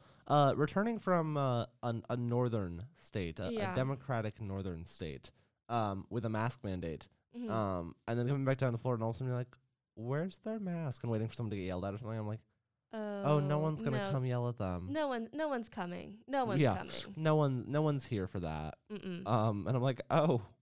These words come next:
Speaker 2: Okay, then.
Speaker 1: Well, y-,
Speaker 2: <laughs> Great, great.
Speaker 1: you know.
Speaker 2: Exactly,
Speaker 1: S-, that was a little
Speaker 2: exactly.
Speaker 1: bit presumptuous of me.
Speaker 2: Truly. I mean, I can't imagine you would have the,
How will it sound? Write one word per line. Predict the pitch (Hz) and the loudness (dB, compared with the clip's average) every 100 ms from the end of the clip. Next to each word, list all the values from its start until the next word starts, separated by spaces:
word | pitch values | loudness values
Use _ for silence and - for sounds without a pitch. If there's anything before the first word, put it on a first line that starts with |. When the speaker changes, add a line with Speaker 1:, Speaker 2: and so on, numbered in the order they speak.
| _ _ _ - | _ _ _ -8
Speaker 2:
Okay, | 277 277 233 214 | -6 -6 -6 -6
then. | 208 220 | -4 0
Speaker 1:
Well, | 170 180 175 151 - _ - | 4 6 8 6 2 _ -14
y-, | 170 | -10
Speaker 2:
<laughs> | - | -4
Great, | 247 226 214 - - - | -2 0 -2 -6 -14 -4
great. | 247 208 180 | -2 0 4
Speaker 1:
you | 202 | 4
know. | 147 117 120 - - _ - | 6 2 0 -4 -14 _ -10
Speaker 2:
Exactly, | 233 202 196 175 175 170 170 | -10 -6 -8 -8 -8 -8 -8
Speaker 1:
S-, | - | -2
that | 202 | 6
was | 175 156 | 8 8
a | |
little | 135 127 | 4 4
Speaker 2:
exactly. | 117 | 2
Speaker 1:
bit | |
presumptuous | 123 107 107 120 127 123 | 0 0 0 0 -2 0
of | 101 | -2
me. | 98 101 101 113 87 _ - | -2 -2 0 0 -2 _ -10
Speaker 2:
Truly. | 294 320 185 - - | -4 -4 -4 -10 -8
I | 208 | -6
mean, | 220 214 202 | -4 -6 -6
I | |
can't | 214 240 | -8 -6
imagine | 220 202 196 | -4 -6 -4
you | 196 | -6
would | 190 | -6
have | 202 185 | -6 -6
the, | 180 180 180 | -6 -6 -6